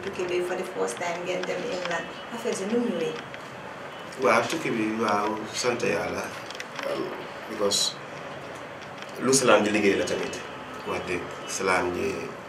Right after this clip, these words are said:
Speaker 2: Yàlla dafa def, ñu liggéey ba Yàlla def ñu war a tukki, xam nga, di nuyu Sol Fraser, xam nga, ci gëstu bu nice boobu,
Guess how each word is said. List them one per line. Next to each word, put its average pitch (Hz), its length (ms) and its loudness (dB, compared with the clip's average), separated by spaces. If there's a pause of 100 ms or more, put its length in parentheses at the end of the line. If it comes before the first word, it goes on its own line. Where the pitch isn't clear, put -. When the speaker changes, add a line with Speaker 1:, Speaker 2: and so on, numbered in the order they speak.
(420)
Speaker 2:
Yàlla 92 220 2
dafa 92 240 -2
def, - 220 -6 (880)
ñu 110 120 2
liggéey 101 280 6
ba 104 80 10
Yàlla 101 320 12
def - 160 2
ñu 101 80 8
war 98 80 10
a 92 80 4
tukki, - 240 -2 (640)
xam 98 160 0
nga, - 80 -4 (320)
di 104 80 -2
nuyu 104 220 6
Sol 95 220 6
Fraser, 95 320 4 (100)
xam 131 180 0
nga, - 80 -4 (640)
ci 104 80 -2
gëstu 104 300 6
bu 101 60 6
nice 92 260 4
boobu, 87 240 0